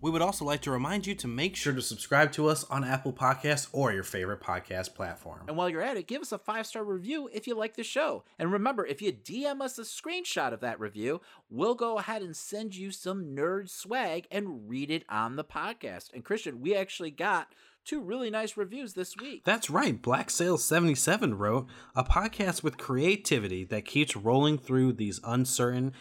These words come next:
Speaker 1: and crazy times. These guys always make me laugh, and I get so much great nerd news from them. I've been turned on to so many movies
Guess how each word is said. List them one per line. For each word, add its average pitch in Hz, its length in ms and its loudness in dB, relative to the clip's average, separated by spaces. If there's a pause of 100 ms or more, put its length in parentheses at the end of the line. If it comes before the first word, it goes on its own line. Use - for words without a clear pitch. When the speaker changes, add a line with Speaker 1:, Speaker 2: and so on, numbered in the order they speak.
(140)
Speaker 1:
and 95 180 -10
crazy 110 480 -2
times. 101 540 -2 (360)
These 147 180 4
guys 147 320 6
always 139 420 6
make 127 260 4
me 131 100 4
laugh, 123 480 2
and 110 140 -4
I 131 140 4
get 131 260 -2
so - 340 2
much 151 360 2
great 113 440 2
nerd 123 280 4
news 120 320 2
from 92 220 -4
them. 90 260 -10 (420)
I've 131 220 2
been 127 220 6
turned 156 420 6
on 120 380 6
to 117 160 -2
so 151 340 6
many 110 280 4
movies 98 540 -4